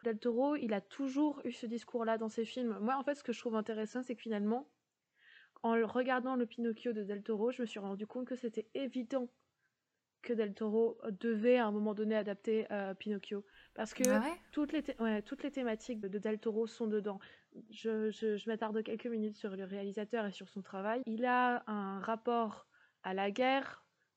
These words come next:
Speaker 1: euh, au fascisme,
Speaker 2: Oui, c'est vrai.
Speaker 1: à l'enfant, euh,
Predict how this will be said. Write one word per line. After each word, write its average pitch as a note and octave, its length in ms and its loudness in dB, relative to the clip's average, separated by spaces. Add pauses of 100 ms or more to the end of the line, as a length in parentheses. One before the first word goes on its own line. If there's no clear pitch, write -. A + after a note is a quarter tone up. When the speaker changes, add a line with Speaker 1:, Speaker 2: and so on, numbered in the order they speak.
(140)
Speaker 1:
euh, F#3+ 340 0
au G#3 80 -2
fascisme, B3 720 0
Speaker 2:
Oui, F#3+ 120 -2
c'est F#3+ 140 -12
vrai. E3 280 -6
Speaker 1:
à G3+ 80 2
l'enfant, A#3 640 4 (420)
euh, F#3+ 140 -4